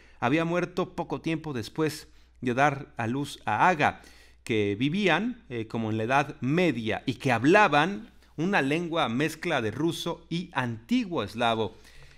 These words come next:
el idioma ancestral de Rusia. Fue en ese instante que los Likova se enteraron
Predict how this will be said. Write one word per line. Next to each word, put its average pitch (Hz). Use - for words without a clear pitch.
el 156
idioma 127
ancestral 123
de 117
Rusia. 113
Fue 185
en 147
ese 175
instante 175
que 151
los 131
Likova 196
se 170
enteraron 226